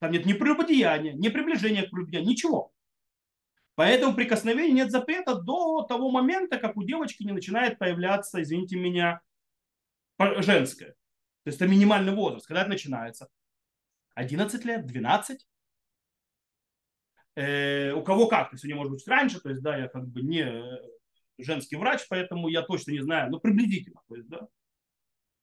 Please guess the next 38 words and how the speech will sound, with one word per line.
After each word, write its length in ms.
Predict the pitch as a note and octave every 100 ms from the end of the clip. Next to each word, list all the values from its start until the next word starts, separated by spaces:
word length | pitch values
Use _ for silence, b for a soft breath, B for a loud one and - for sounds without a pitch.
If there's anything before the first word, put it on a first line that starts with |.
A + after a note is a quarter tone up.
| _ -
Я 120 | C3+
только 220 | D3+ D3+
могу 260 | D3+ D3+ D#3
судить 440 | D#3+ D3+ E3+ -
по 640 | - C3 B2 A#2 A2+ A#2 A#2
моим 320 | D3 F3 F3
детям, 320 | C#3 B2+ G2
не 80 | A2
более 280 | A#2+ A#2+ A#2+
того. 320 | - B2+ A2
То 160 | - _
есть, 120 | _
да, 120 | F#2
я 180 | F2+ F2+ - _ _
там 140 | G2+ G2
мало 260 | C3 -
разбираюсь, 520 | - - C3 G3 - -
то 60 | B2
есть, 100 | -
да, 120 | A2+
не, 260 | A2 A2 - b
не 120 | F3+
бегаю 380 | F3 G3+ D3 C#3
проверять, 380 | B2+ B2 B2 -
как 140 | -
вы 60 | -
понимаете. 600 | G#2+ A2 G#2+ G2+ - _ _ B B B _ _ -
Э, 80 | D3
средний 400 | C#3 E3+ D#3+ D3
возраст, 540 | E3+ D4 B3+ A3+ - -
это 240 | D3+ C#3
больше 320 | C#3 D3+ C#3
интересует, 400 | B2+ B2+ B2+ C3
э, 180 | B2 A#2+
вр-, 180 | A#2 C3+
врачей 440 | C#3+ D#3 E3+ D3
и 60 | C3
гинекологов, 580 | D3 E3 E4+ C#4+ C#4+